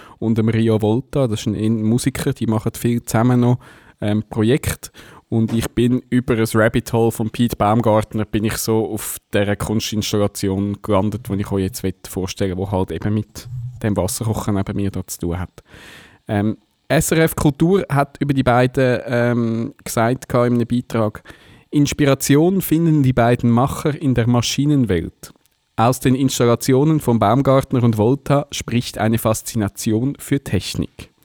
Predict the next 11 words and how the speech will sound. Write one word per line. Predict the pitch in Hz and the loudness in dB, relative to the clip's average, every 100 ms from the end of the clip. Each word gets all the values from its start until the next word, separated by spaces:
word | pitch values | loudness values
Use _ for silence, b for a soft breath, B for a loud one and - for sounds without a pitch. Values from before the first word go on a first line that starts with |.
| B B B B B | B B B B B
Und | 113 | 0
dann | 117 | 0
konkret | - 117 - 131 147 | 2 -2 2 0 2
über | 123 | -2
die | 123 | 0
Installation, | 120 123 123 117 - 120 135 127 | 0 0 0 0 0 2 2 2
wo | |
es | 117 - | 0 0
jetzt | 104 - | -4 -2
geht. | 139 127 160 - - B B B B - | 0 2 0 -6 -20 B B B B -2
Ähm, | 113 113 113 | 0 2 0